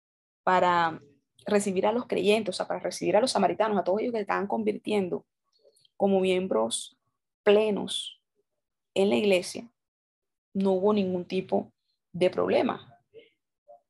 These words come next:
Todos los aceptaron y comenzaron a convivir y a, y a compartir entre ellos. Pero ahora ha llegado el momento, o había llegado el momento, para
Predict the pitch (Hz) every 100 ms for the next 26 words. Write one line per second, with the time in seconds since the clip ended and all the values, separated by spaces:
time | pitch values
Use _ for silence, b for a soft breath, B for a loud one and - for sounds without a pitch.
0 | _ _ _ _ _ _ _ - 202 233
1 | 233 220 220 180 - - - 202 180 185
2 | - 185 202 - 180 170 208 233 - 202
3 | - 175 - - - 185 180 - _ _
4 | _ 170 165 - - - - - - -
5 | _ _ _ _ _ _ _ _ _ _
6 | _ _ 208 214 - 208 220 294 247 202
7 | - _ _ _ _ - 185 208 220 226
8 | 233 220 190 185 220 220 202 175 - 165
9 | 165 175 190 190 196 180 175 202 196 180
10 | - - _ _ _ _ _ _ - 185
11 | 185 175 170 -